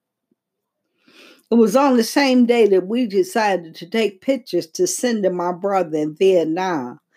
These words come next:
when I had the vision of the red, white, and blue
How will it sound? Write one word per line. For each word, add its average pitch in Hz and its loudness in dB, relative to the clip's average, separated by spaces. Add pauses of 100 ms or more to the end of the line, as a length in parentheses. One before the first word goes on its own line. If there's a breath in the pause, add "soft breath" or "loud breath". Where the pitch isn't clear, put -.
(280 soft breath)
when 185 0
I 180 2
had 170 0
the 160 0
vision 165 0
of 160 -2
the 147 -8
red, 180 0 (440)
white, 180 0 (520)
and 165 -2
blue 180 4